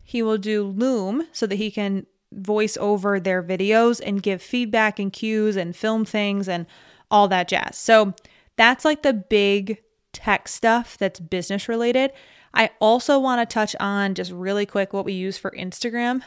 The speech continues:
Now, if you're looking for Instagram coaching and all that stuff, please go follow Shante. She has the Instagram intensive and it's the best. But the apps that we use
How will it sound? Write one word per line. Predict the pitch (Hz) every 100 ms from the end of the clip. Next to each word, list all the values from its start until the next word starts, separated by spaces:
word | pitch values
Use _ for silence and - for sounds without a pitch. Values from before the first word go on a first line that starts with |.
| -
Now, | 220 202 190
if | 190
you're | 262
looking | 285 277 269
for | 247
Instagram | - 226 - 226 220 214 214 208 208 - _ _
coaching | 226 214 - 214 208 202
and | 190
all | 190
that | 196 202
stuff, | - 190 185 -
please | - 226 214
go | - 202 196 190 190 - _ _ _
follow | 202 196 185
Shante. | 240 240 240 226 214
She | -
has | 196 185
the | 190 190 190 190 _ _ _
Instagram | 214 202 208 202
intensive | 190 190 190 208 208 196 202
and | 175 185 180 180 170
it's | - -
the | 185
best. | 180 226 - -
But | 190 180 - - - _ _ -
the | 220
apps | 208 208 -
that | 254
we | 240 254
use | 247 247 254